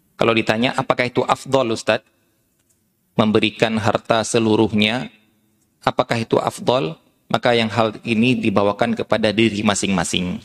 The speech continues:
Kalau memang setelah kita memberikan harta keseluruhannya, tawakal kita kepada Allah Subhanahu wa taala masih besar,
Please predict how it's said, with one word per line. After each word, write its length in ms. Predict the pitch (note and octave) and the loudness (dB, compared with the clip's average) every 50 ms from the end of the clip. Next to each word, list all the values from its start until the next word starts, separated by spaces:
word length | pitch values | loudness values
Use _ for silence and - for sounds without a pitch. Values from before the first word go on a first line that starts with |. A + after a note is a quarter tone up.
| _ _ _ _ _ _ _ _ _ _ _ _ - _ _ _ _ _ _ _ _ _ _ - - - - - - | _ _ _ _ _ _ _ _ _ _ _ _ -20 _ _ _ _ _ _ _ _ _ _ -12 -12 -12 -8 0 2
Kalau 160 | - A#2 A#2 | 2 4 4
memang 240 | A2+ B2+ C3 C#3+ C#3 C3 | 4 2 2 2 2 2
setelah 320 | - B2+ - B2 B2 B2 - | 0 0 2 2 2 0 -2
kita 240 | - - - A#2+ | -4 0 0 2
memberikan 640 | A#2+ A#2+ A#2 A2+ A2+ A2+ B2 B2 A#2+ - C3 A#2+ A2+ | 2 4 2 4 4 2 2 0 0 0 0 0 0
harta 320 | G#2 G#2+ A2+ - - A#2 A2 | 0 -2 -2 0 0 0 0
keseluruhannya, 880 | - G#2+ - - A#2 A#2 A2+ A#2 A2 A2 A2 A2+ A2 G#2+ G#2 G2 G2 - _ _ _ _ _ _ _ _ _ _ _ _ _ _ _ _ _ _ _ _ | -2 -4 -2 0 2 4 4 4 4 4 2 0 0 -2 -2 -4 -6 -10 _ _ _ _ _ _ _ _ _ _ _ _ _ _ _ _ _ _ _ _
tawakal 560 | - A2+ A#2 A#2 A#2+ A#2+ - - D3+ C#3+ A#2+ | 2 2 4 4 2 2 2 2 2 2 2
kita 320 | - - A#2 - A#2+ A#2 - | 0 -2 0 0 0 0 0
kepada 240 | - - A#2+ A2 | 0 0 2 2
Allah 240 | - B2 B2 A2+ A2+ | 2 2 4 2 2
Subhanahu 480 | A2+ - - - - - B2+ A2+ A2 G#2 | 0 -2 -6 -6 -4 -2 0 2 2 2
wa 60 | G#2 | 2
taala 160 | - G#2+ G#2+ A2 | 2 2 2 2
masih 320 | G#2+ G#2+ - - A2 G#2 | 0 0 -2 -2 -4 -4
besar, 560 | - - C3 A#2+ A2 G#2+ - - B2+ G#2 - | 0 0 2 2 2 0 -2 -4 -10 -12 -14